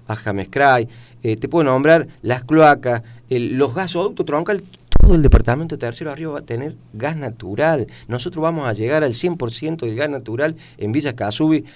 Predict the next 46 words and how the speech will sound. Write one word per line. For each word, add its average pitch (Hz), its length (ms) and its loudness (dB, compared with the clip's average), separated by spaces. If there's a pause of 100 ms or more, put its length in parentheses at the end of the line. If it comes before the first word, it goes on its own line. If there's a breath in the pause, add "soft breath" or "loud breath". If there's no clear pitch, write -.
(200 loud breath)
eh, 107 160 -2
antes 151 300 2
de 123 60 -2
finalizar 104 460 -4
el 127 80 -2
dos 113 140 -4
mil 143 120 -4
diecinueve. 123 800 -6 (420 loud breath)
Pero 131 140 -2
además 190 240 -2
de 185 160 2
eso, 156 240 -2 (160)
también 190 460 0
estamos 170 520 -2
nosotros 143 400 -4
ya 151 120 2
elaborando 143 500 0
el 170 60 -2
proyecto, 170 340 0
porque 110 240 -8
así 175 320 -8 (300 loud breath)
lo 110 120 -2
hemos 151 200 0
hablado 131 340 2
con 113 100 -2
el 107 80 -4
gobernador, 110 380 -2
para 127 160 -6
tener 156 320 -6
cloaca. 160 560 0 (220 loud breath)
Y - 100 -6
eso 190 160 -4
lo 139 140 -2
va 139 60 -6
a - 20 -10
hacer 180 180 -10
la 135 160 -6
provincia, 165 560 -6
lo 123 80 -6
va 139 60 -2
a - 20 -4
hacer 175 160 -8
este 180 160 -12
gobernador, 104 640 -6 (300 loud breath)
que 131 100 -12
tiene 185 380 -6